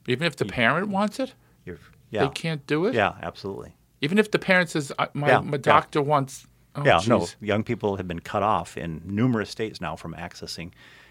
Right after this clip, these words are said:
Speaker 2: and, and, and those who are receiving it are being forced to detransition and cease their care. And those parents are being designated in some states as child abusers.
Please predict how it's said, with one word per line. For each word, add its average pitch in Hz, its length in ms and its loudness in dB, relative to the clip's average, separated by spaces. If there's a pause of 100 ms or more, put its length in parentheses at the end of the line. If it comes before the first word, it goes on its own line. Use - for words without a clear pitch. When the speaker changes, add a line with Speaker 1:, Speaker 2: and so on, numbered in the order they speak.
Speaker 2:
and, 87 360 -4
and, 87 300 -8 (100)
and 90 140 -8
those 92 220 -4
who 101 80 -6
are 80 160 -2
receiving 95 440 -4
it 82 120 -4
are 80 100 -6
being 82 240 -10
forced - 460 -8
to 82 100 -10
detransition 82 840 -8 (380)
and 82 140 -10
cease - 380 -6
their - 200 -10
care. - 420 -14 (320)
And 92 140 -2
those 92 140 -2
parents 87 340 -4
are 101 60 -6
being 82 220 -8
designated 85 560 -8
in - 60 -16
some 113 220 -4
states - 360 -8
as - 120 -12
child 95 340 -4
abusers. - 580 -12